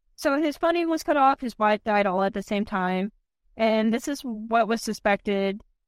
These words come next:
that caused him to start making drugs. And he hit that midlife crisis, terrible things happened, and he decided to cope by making drugs.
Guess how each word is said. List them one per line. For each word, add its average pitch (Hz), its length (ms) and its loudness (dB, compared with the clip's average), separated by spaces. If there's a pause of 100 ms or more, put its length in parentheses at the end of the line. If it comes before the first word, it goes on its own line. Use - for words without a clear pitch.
(160)
that 202 260 2
caused 185 580 2
him 190 280 -2
to - 120 -10
start 190 360 0
making 175 340 -4
drugs. - 560 -10 (800)
And 220 140 2
he 214 120 2
hit 196 240 0 (140)
that 180 180 2
midlife 180 380 0
crisis, 175 540 -4
terrible 180 340 -2
things 170 300 -6
happened, 170 420 -4
and 170 160 -4
he 180 100 -8 (440)
decided 214 320 0
to 247 80 -2
cope 285 180 0
by 277 140 0
making 269 380 2
drugs. 202 520 2